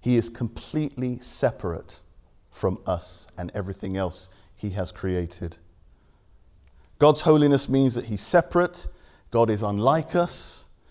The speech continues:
He is unique to himself. He is in a category all of his own. God's all holiness also means that he is transcendent. Every individual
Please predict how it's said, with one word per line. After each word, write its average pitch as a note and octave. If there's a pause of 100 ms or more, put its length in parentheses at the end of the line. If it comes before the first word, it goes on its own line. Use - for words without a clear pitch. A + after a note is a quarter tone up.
(120)
He B2
is G#2
unique A2+
to C#3
himself. A#2+ (200)
He B2+
is B2
in B2
a A#2
category G#2 (100)
all C3+
of G#2+
his A2
own. F2 (880)
God's B2
all D#3+
holiness C3+
also D#3
means F#2+
that B2+
he C3
is B2+
transcendent. C#3+ (800)
Every E3
individual C3+